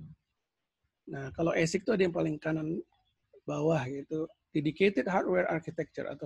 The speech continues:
full custom, ya, itu dari segi performance paling tinggi, power consumption paling rendah, ya. Nah, ini, eh, beberapa contoh implementasinya. Sebagai contoh di sini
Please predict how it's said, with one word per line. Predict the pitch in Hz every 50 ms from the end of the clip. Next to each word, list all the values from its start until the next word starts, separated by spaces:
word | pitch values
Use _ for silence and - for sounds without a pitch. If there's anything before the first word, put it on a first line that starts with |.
| 139 -
full | 147 147 -
custom, | - - 151 - - - 196 262 - _ _ _ _ _ _ _ _ _ _ - 165
ya, | 156 170 202
itu | 285 190 151 - 180 165
dari | 151 156
segi | - - 170 170 170
performance | - 151 151 147 143 156 156 147 139 - - -
paling | - - 254 277 240 196 175
tinggi, | 165 151 143 143 139 - - _ _
power | - 143 147 -
consumption | 147 127 - 143 143 139 - 160 175 160 -
paling | 143 139 135
rendah, | 135 131 135 110 - - - _ _ _ _ _ _ _ - -
ya. | 165 214 254 277 _ _ _ _ _ _ _ _ _ _ _ _ _ _ _ _ _ _ _ _ _ _ _ _ _ _ _ _ _ _ _ _ _ _ _ _ _ _ _ _ _ _ _ _ _ _ _ _ _ _ _ _ _ _ _ _ _ _ _ _ _ _ _ _ _ -
Nah, | 160 156 156 165
ini, | 180 202 214 208 220 -
eh, | - 622 220 208 196 190 185 185 180 - - - - - _ _ _ _ - -
beberapa | 185 185 170 180 185 170 180 170
contoh | 175 170 175 165 180 165 165 -
implementasinya. | 170 165 170 165 170 165 160 160 160 165 - 175 170 180 202 226 262 285 269
Sebagai | - 214 170 160 151 147
contoh | - 160 156 156 160
di | 151 156
sini | - - 165 156 156 156 156